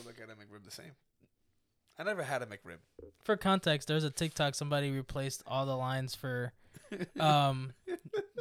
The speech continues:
Speaker 2: for, for, for Osborne, uh, talking about the McRib, trying to get everybody. <laughs>
Speaker 1: I never had the McRib.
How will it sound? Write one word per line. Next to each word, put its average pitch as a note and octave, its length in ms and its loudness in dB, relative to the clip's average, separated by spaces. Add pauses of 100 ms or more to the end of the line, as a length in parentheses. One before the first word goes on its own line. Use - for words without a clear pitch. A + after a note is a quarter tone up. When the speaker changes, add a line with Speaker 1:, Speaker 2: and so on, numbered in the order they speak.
Speaker 2:
for, D3+ 140 -2 (380)
for, C#3 500 -4 (140)
for D3 200 -6
Osborne, D#3 560 0 (760)
uh, C3+ 300 -2
talking C#3+ 200 -8
about C3+ 200 -2
the C3 60 -4
McRib, C3 500 -2
trying C#3+ 160 0
to C#3+ 40 -2
get C#3+ 140 0
everybody. D3 480 0 (1040)
<laughs> - 1120 -8
Speaker 1:
I D#3+ 80 -2
never G3+ 240 -2
had D3+ 300 2
the D3 60 -6
McRib. B2 400 -6